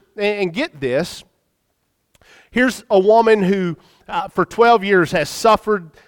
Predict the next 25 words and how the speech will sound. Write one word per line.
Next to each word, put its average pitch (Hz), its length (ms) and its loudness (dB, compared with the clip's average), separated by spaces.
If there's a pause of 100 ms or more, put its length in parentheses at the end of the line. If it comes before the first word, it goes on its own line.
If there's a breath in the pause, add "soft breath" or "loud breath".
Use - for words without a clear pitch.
(100)
this 160 200 -4
malady. 214 480 0
She 170 200 -10
can't 226 380 -6
get 175 160 -4
rid 196 220 2
of 202 160 6
it. 185 120 -4
She's 165 320 -10
gone 208 380 0
to 165 120 -4
doctors. 175 640 -2
Doctors 175 480 -2
won't, 170 440 -2
they 151 120 -4
can't 214 280 -4
take 196 200 -8
care 202 180 -2
of 190 80 0
her. 185 80 -2
As 151 100 -6
a 156 40 -8
matter 196 220 0
of 170 80 -8
fact, 185 240 -4